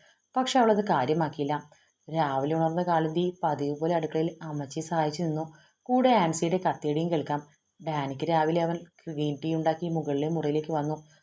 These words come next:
അവൻ വർക്കൗട്ട് ചെയ്ത് വന്ന ശേഷം ഒരു കുളി കൂടി കഴിഞ്ഞിട്ടാണ് വന്നത്. വെറും ടവൽ ചുറ്റിക്കൊണ്ട് വന്നവൻ അവളെ കണ്ടിട്ട് മൈൻഡ് പോലും ചെയ്യാതെ തൻ്റെ വസ്ത്രം അവളുടെ മുന്നിൽ തന്നെ മാറി. അവൾ വേഗം തിരിഞ്ഞു നിന്നു. "ഇച്ചാ, നിങ്ങൾ എന്താ ഗ്രീൻ ടീ കുടിക്കാത്തെ?" അവൾ ചോദിച്ചു.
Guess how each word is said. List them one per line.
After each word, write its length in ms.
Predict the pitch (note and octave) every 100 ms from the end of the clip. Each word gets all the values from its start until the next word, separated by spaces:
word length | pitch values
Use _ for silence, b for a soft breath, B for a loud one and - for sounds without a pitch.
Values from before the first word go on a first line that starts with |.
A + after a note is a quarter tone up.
| b -
അവൻ 160 | C4+ C#4+
വർക്കൗട്ട് 460 | A#3 E3 - F#3 G3+
ചെയ്ത് 220 | G3 E3
വന്ന 200 | E3+ D#3
ശേഷം 320 | D3+ D#3 D#3 D#3 -
ഒരു 140 | D3
കുളി 260 | D#3+ D#3 C#3+
കൂടി 200 | C#3+ E3
കഴിഞ്ഞിട്ടാണ് 480 | F3 D#3+ D3+ D#3+ D#3+
വന്നത്. 340 | D3 C3 C#3 D3 b b b -
വെറും 260 | A#3+ B3+ C4+
ടവൽ 260 | A#3 F#3
ചുറ്റിക്കൊണ്ട് 440 | F3+ F#3+ F#3+ F3+ F3+
വന്നവൻ 380 | D#3+ D3 D3 D3 -
അവളെ 280 | D#3+ C#3 C#3
കണ്ടിട്ട് 360 | C#3 D3+ D3+ D#3+ D#3+ D#3+
മൈൻഡ് 380 | D3+ C#3+ C3+ D3
പോലും 220 | D#3 D#3
ചെയ്യാതെ 300 | D#3+ D#3 D#3+ D#3 b b _
തൻ്റെ 240 | B3+ C4+ C4
വസ്ത്രം 380 | F#3+ - F3 F3
അവളുടെ 240 | D3 D#3+
മുന്നിൽ 420 | E3 C#3+ C#3+ D3+
തന്നെ 220 | D#3 E3 F3
മാറി. 320 | D3 C3 C#3 - _ _ _
അവൾ 240 | D#3 C#3+ C#3+
വേഗം 300 | C#3 D#3 E3+
തിരിഞ്ഞു 300 | F3 D3 D#3+
നിന്നു. 180 | D#3 D#3 D#3 b b _ -
"ഇച്ചാ, 300 | E3+ - F3 G#3+ - _ _
നിങ്ങൾ 260 | B3+ C4+ D4
എന്താ 180 | C#4+ C4
ഗ്രീൻ 240 | G#3+ F3+ E3
ടീ 100 | F#3+
കുടിക്കാത്തെ?" 460 | F3+ E3+ D#3+ D#3 D#3+ D#3+ _ _ _ -
അവൾ 200 | C#3+ C3+
ചോദിച്ചു. 460 | C3 D#3+ C#3+ -